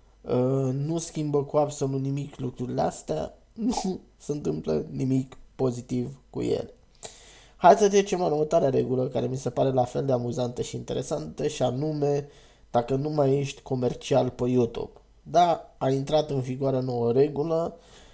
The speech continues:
pe care unii spuneau cu ceva vreme că a nu fi comercial pe YouTube înseamnă că ai adblock-ul. Văd că până acum, cel puțin din câte am citit și eu și din câte am văzut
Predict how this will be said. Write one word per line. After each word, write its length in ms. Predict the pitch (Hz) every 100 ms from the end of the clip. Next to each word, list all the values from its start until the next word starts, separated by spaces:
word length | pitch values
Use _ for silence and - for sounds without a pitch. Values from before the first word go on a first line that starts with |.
| - -
pe 80 | 139
care 200 | 139 135
unii 280 | 135 147 143
spuneau 400 | - 139 143 139
cu 80 | 135
ceva 280 | 139 139
vreme 300 | 135 139 135
că 120 | 135 127
a 40 |
nu 120 | 139
fi 140 | 135 135
comercial 500 | 131 123 127 139 127
pe 120 | 127
YouTube 340 | 127 131 123
înseamnă 480 | 123 - 123 123 120
că 380 | - 123 117 117
ai 120 | 117 123
adblock-ul. 800 | 117 113 127 117 - 135 160 190 _ _ _ - - - - - _
Văd 180 | 143 143
că 120 | 175
până 200 | 165 160
acum, 340 | 156 156 165 156 151 - - - - - - - - -
cel 160 | - 143
puțin 260 | 160 -
din 140 | 147 139
câte 180 | 135 139
am 120 | 131
citit 460 | - 131 135 135
și 280 | - - 127
eu 240 | 127 123 127
și 140 | -
din 120 | 123
câte 200 | 123 123
am 120 | 123
văzut 360 | 120 120 131 131